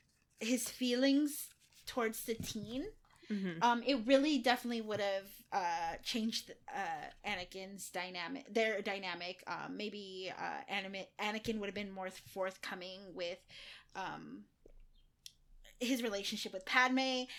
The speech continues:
Speaker 1: and, you know, ultimately, like, his fears and, you know, what, all these what ifs. Similarly, like, if Qui-Gon and Shmi had the opportunity to be something, um,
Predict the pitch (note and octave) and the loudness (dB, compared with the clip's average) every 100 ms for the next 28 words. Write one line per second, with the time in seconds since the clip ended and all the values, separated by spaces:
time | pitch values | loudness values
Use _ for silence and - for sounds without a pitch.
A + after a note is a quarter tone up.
0 | - - G#3+ G#3 F#3+ F#3+ F#3 F3 A3 G3+ | -14 -8 -2 0 0 -4 -12 -8 -6 -4
1 | G3 F#3 G#3 G#3+ G3+ D3+ F#3+ F#3+ F#3+ F#3 | -4 -2 -4 -4 -8 -8 -8 -8 -6 -6
2 | F#3 - F#3+ - C4 C4+ B3 A#3+ A#3+ G3 | -6 -6 -6 -6 4 8 8 6 2 -4
3 | F#3+ D3+ A3+ B3+ A#3+ G3+ C3 - _ _ | -8 -10 0 2 2 0 -4 -12 _ _
4 | _ - A#3+ - A3+ A3 A3 G3 F#3+ G3 | _ -6 -2 2 2 2 -2 -4 -4 -4
5 | C3+ - - - - - - E4+ E4+ D#4+ | -4 -6 -12 -14 -16 -12 0 4 4 4
6 | A#3+ G3+ G3 F#3 G3+ G3+ - _ _ - | 4 2 -4 -2 -2 -4 -14 _ _ -20
7 | _ _ - - - - - B3+ C4 - | _ _ -20 -18 -20 -12 4 6 6 2
8 | B3+ A3+ A3 G#3 G#3 A3 - G3+ G3 F#3+ | 4 6 4 2 0 -4 -4 -6 -10 -12
9 | G3 G3+ G3 F#3 F#3 F#3+ A3 B3+ B3 F#3+ | -10 -4 0 0 -2 -6 -4 -4 -4 -4
10 | A3 G3+ F#3+ - G3 F#3 - G#3 F#3 B3 | -4 -4 -6 -8 -10 -10 -4 -4 4 6
11 | E4+ - G#3+ G3 - F3+ F#3+ G#3+ B3+ - | 6 4 -2 -4 -8 -8 -6 -8 -8 -12
12 | - - - - - A3 G3+ F#3+ F#3+ G3 | -20 -20 -20 -10 -2 0 0 -6 -10 -14